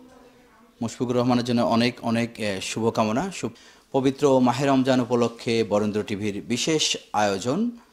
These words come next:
সালেহা ইমারত কোরআন তেলাওয়াত প্রতিযোগিতা দু হাজার বাইশ দেখবার জন্য আপনাদের সঙ্গে রয়েছে আমি হাসান আবাবিল এবং আমাদের সঙ্গে রয়েছেন দুজন বিজ্ঞ বিচারক হাফেজ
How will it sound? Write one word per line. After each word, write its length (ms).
সালেহা 600
ইমারত 440
কোরআন 260
তেলাওয়াত 540
প্রতিযোগিতা 720
দু 140
হাজার 300
বাইশ 260
দেখবার 280
জন্য 300
আপনাদের 340
সঙ্গে 280
রয়েছে 360
আমি 220
হাসান 320
আবাবিল 380
এবং 320
আমাদের 300
সঙ্গে 240
রয়েছেন 340
দুজন 360
বিজ্ঞ 340
বিচারক 600
হাফেজ 440